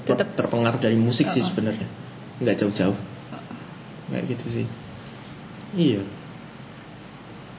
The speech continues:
Speaker 1: Kalau judul-judul yang lain ya mesti lebih, lebih luas ya. Cuman s-,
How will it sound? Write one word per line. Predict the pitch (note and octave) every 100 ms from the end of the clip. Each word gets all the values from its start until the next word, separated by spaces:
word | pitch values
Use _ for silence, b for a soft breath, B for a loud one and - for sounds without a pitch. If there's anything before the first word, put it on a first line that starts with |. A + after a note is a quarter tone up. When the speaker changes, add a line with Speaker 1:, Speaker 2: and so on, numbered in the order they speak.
| - - - -
Speaker 1:
Kalau | - A#2
judul-judul | B2 B2+ A#2+ A#2+ B2
yang | A#2+ A#2
lain | A2+ C3 F3
ya | - G3
mesti | F#3 - D3
lebih, | C#3+ G#2+ A2
lebih | A2 A2+
luas | A2 C3
ya. | - - - - -
Cuman | B2+ C#3+ E3+ D#3+
s-, | D#3 - -